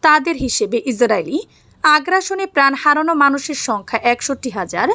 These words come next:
সাতশো ছাড়িয়েছে। ধ্বংসস্তূপের নিচে এখনও বহু ফিলিস্তিনি আটকা পড়ে আছেন, যাদের বেশিরভাগকেই মৃত বলে ধরে নেওয়া হচ্ছে। জাতিসংঘের বিশ্ব খাদ্য কর্মসূচি সতর্ক করে বলেছে, গাজায়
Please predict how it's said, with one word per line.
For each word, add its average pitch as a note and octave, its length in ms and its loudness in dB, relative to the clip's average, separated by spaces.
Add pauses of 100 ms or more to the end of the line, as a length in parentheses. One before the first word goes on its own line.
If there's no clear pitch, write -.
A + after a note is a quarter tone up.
(160)
সাতশো E4 580 2
ছাড়িয়েছে। B3 880 -2 (260)
ধ্বংসস্তূপের F#4+ 760 2
নিচে F4+ 240 0
এখনও E4 460 0
বহু C4 300 2
ফিলিস্তিনি D#4 640 0
আটকা C4+ 400 0
পড়ে D4+ 320 -2
আছেন, A#3 380 0
যাদের C4+ 440 0
বেশিরভাগকেই A3+ 920 -2 (280)
মৃত D#4+ 380 6
বলে G4 300 6
ধরে C4 280 4
নেওয়া C4+ 240 4
হচ্ছে। G#3+ 560 0 (300)
জাতিসংঘের F#4+ 600 0
বিশ্ব D#4 420 0
খাদ্য C4 380 0
কর্মসূচি D#4 680 0
সতর্ক A#3+ 520 0
করে A3 220 4
বলেছে, G#3 440 0
গাজায় G3 520 0